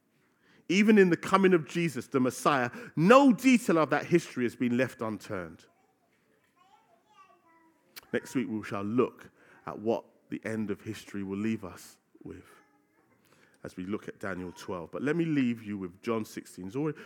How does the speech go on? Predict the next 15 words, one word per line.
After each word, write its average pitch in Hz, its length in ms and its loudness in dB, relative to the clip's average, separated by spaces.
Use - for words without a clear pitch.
we 131 80 2
began 147 400 2
with 120 220 -2
this, 95 220 -8
with, 92 120 -10
with, 104 180 -6
with, 98 200 -8
with 95 140 -20
Pastor 101 340 -12
B. 92 280 -12
Let 127 100 0
me 135 60 0
close 123 400 0
with 104 160 -12
this. - 300 -14